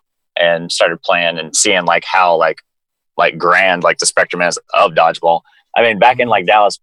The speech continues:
before that, we had gone to, like, the Detroit Cup and a couple of tournaments down to, like, San Antonio, like Joe had mentioned, actually, I think it was that same tournament.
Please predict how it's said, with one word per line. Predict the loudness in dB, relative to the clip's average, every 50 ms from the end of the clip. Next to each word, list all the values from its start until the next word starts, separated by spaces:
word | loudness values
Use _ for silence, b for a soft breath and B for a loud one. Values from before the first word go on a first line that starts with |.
| _
before | -10 -8 -2 0 2 4
that, | 4 4 4 4
we | 2
had | 2 2 2
gone | 0 0 2
to, | 2 2
like, | 2 2 0
the | -4
Detroit | -6 -6 -2 0 0 0 0 0 0
Cup | 2 4 4 4 0 -2
and | -10 -10 -8
a |
couple | -4 -4 -4 -2 -2 -4
of | -4 -4
tournaments | -6 -4 -4 -4 -10 -10 -10 -10 -12 -14 _ _ _ _ _ _ _ 0
down | 0 2
to, | 2
like, | 2 0 2
San | 0 0 0
Antonio, | 0 0 0 0 2 2 2
like | 2 2 0 2
Joe | 2 4 4
had | 4 2
mentioned, | 0 -4 -2 -2 -2
actually, | -2 0 0 0
I | 0
think | 0 -2 -4
it | -2
was | -2 0
that | 0 0 0
same | -2 -2 -2 -2 -4 -6
tournament. | -6 -6 -4 -4 -4 -6 -6 -8